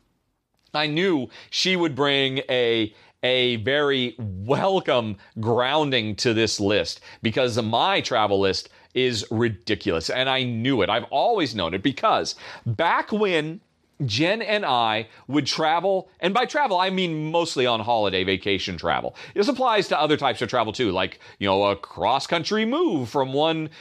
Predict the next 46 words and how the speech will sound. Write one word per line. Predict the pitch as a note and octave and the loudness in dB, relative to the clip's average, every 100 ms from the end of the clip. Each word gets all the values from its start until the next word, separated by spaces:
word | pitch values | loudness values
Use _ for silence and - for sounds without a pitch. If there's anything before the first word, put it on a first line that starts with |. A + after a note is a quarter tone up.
| - | -6
um, | D#3 E3+ D#3+ | 0 0 0
home | D3 G#3+ G#3+ | 0 -2 0
to | A#3+ | 0
another, | C4+ E3+ | 2 0
maybe. | B2 G#2+ G#2+ | 0 0 0
But | C#3 - - | -2 -6 -14
for | - | -2
the | A#3+ | 0
most | B3 A#3 | 0 0
part, | F3 C#3+ | -2 0
this | B2+ | -2
is | A2 | 0
really | A2+ G#2+ | 2 2
about | F#2 E2+ | 2 0
holidays | F#2+ F2+ D#2+ D2 - - _ _ | 0 0 0 0 -2 -6 _ _
for, | C3+ B2 | -2 0
for | A2 B2 A2 | 0 0 2
us. | G2+ F2 - _ _ _ _ _ _ _ - | 0 -2 -10 _ _ _ _ _ _ _ -12
When | C3 C#3 G#3 B3 C4 - - - | -4 0 2 0 -2 -10 -10 -2
I | D#3+ | 0
was | F#3 | 0
still | E3 E3 D#3+ | 0 0 2
working | C#3+ C#3+ B2+ | 0 -2 -4
full-time | B2 A#2 A#2 G#2+ | -2 0 0 0
in | |
the | G2+ | 2
video | F#2+ F#2 | 2 2
game | E2+ | 0
industry, | E2 - E2 C#2 - - - | -2 -4 -4 -4 -8 -20 -6
and | C#3 D3 C#3 B2 B2+ A2 _ | -2 0 0 -6 -16 -20 _
we | D3+ E3 G3+ | 0 2 2
would | F3+ D#3+ | 0 -2
take | F3 D#3+ - | -2 -2 -2
holidays | C#3+ D3 C#3+ B2+ A2+ A2 | -2 0 0 2 2 2
and | C3 | 0
we'd | B2+ A#2 | 0 -2
spend | - C3 | -2 0
a | B2 | 0
week | A2 A#2 G#2+ | 2 0 0
in | A2 G2+ | -2 -2
Cyprus | - G2+ G#2 G#2 F#2+ | -2 -2 0 0 0
or | G#2+ G2+ G2 G2 | 2 2 2 2
whatever | G2+ G#2+ G#2+ G#2 G2+ | 0 0 0 2 0
it | |
might | G2+ G2 F#2+ | 0 -4 -4
be, | G#2 F#2+ E2+ | 0 0 0